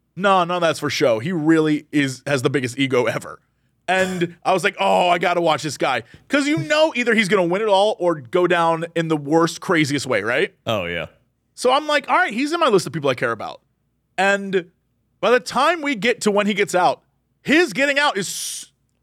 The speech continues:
Speaker 1: it's stressful, but not for the reasons of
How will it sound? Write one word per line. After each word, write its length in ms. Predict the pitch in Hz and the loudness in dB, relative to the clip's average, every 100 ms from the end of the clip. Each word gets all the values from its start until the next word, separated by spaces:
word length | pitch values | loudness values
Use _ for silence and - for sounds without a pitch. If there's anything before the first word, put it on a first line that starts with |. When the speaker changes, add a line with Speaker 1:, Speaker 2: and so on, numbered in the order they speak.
| _ _ _ | _ _ _
Speaker 1:
it's 180 | 269 285 | -4 -4
stressful, 680 | - - 240 320 - 381 370 | -6 -2 -2 -2 -2 0 0
but 160 | 269 | 0
not 320 | 208 233 277 - | -2 0 0 0
for 80 | |
the 100 | 269 | -2
reasons 480 | 240 226 240 220 185 175 | 0 0 -2 -2 -8 0
of 460 | 180 180 175 156 | 4 4 2 -6